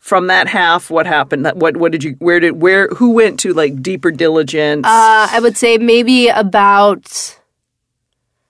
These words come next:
Speaker 2: call it about a couple dozen went to deeper diligence.
Speaker 1: Okay.
Speaker 2: Which I would consider as multiple conversations, spending more time with that entrepreneur, not necessarily going to, like, full, full diligence. And then we went into, like, full, full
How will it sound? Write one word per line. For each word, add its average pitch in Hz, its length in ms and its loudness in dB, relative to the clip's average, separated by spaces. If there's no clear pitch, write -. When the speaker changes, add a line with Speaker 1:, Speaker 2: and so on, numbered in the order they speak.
Speaker 2:
call 226 200 0
it 226 60 2
about 220 240 0
a 208 80 -6
couple 208 280 -6
dozen 180 480 -4
went 208 200 -6
to 214 60 -2
deeper 196 280 -6
diligence. 175 760 -6
Speaker 1:
Okay. 156 400 -4
Speaker 2:
Which 262 180 0
I 285 100 2
would 294 140 0
consider 247 420 0
as 208 400 0
multiple 220 580 0
conversations, 202 800 -2
spending 202 300 -4
more 202 100 -2
time 202 160 -4
with 196 120 -6
that 190 140 -4
entrepreneur, 190 800 -4
not 311 180 2
necessarily 247 320 0
going 208 180 0
to, 196 80 -8
like, 190 140 -8
full, 208 160 -2
full 226 140 -2
diligence. 240 240 0
And 214 100 -6
then 214 60 0
we 214 80 2
went 208 120 2
into, 202 180 -4
like, 190 140 -4
full, 220 360 0
full 202 560 0